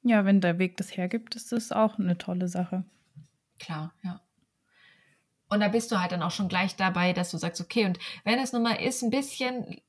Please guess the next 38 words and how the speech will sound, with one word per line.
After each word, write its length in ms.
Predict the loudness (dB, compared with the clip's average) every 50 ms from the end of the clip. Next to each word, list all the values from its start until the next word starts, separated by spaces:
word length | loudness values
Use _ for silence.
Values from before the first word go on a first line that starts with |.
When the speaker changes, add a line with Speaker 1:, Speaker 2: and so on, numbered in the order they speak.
| _ -10 -4
Speaker 2:
Rechtsstellung 760 | -2 -2 -2 -2 -4 -6 -6 -2 0 2 2 2 2 2 0
und 140 | 0 0
dann 100 | 0 0
mal 160 | 2 2 0 0
wieder 120 | 0 0
ein 80 | 0 -2
bisschen 240 | -2 -2 0 0
Linksstellung 520 | 0 -2 -4 -6 -6 -4 -2 -2 0 -2 -2
zu 100 | -2 -2
erarbeiten“, 600 | -2 0 0 0 -2 -2 -2 -2 -4 -4 -4 -6
das 160 | -8 -6 -4
reicht 240 | -2 -4 -4 -4 -8
den 100 | -12 -14
Pferden 340 | -12 -8 -6 -6 -4 -4 -4
auch 200 | -4 -6 -6 -6
am 120 | -6 -6
Anfang. 460 | -6 -6 -8 -8 -8 -8 -10 -8 -8 -6
Also 260 | -4 0 0 0 0 0 -2 -10 -16 -18 -20 -20 _ _ _ _ _ _ _ _ _ _ _ _ _ _ _ _ _ _ _ _ _ _ _ _ _ _ _ _ _ -10
gerade, 360 | -2 2 4 4 4 2 0 -2
gerade 280 | -2 -2 0 0 0
bei 100 | 0 0
den 140 | 0 2 2
Jungpferden 440 | 0 0 -2 -4 -4 -2 -2 -2 -4
kann 220 | -4 -4 -4 -4
man 40 | -4 -4
eigentlich 200 | -6 -6 -6 -4 -4
alles, 440 | -2 -2 -2 -4 -6 -8 -12 -14 _ _ _ _ _ _ _ _
die 60 | -2 0
ganzen 340 | 0 0 0 0 -2 -2
Basics, 580 | -2 -2 -4 -4 -4 -8 -10 -10 -12 -14 -16 _ _ -6
die 60 | -4
ganze 240 | -2 -2 -2 -2 -2
Basis 360 | 0 0 0 0 -2 -6 -6
kann 120 | -4 -4
man 100 | -4 -2
im 100 | -4 -2
Gelände 320 | -2 -2 -2 -2 -4 -4 -6
legen. 320 | -6 -8 -6 -6 -8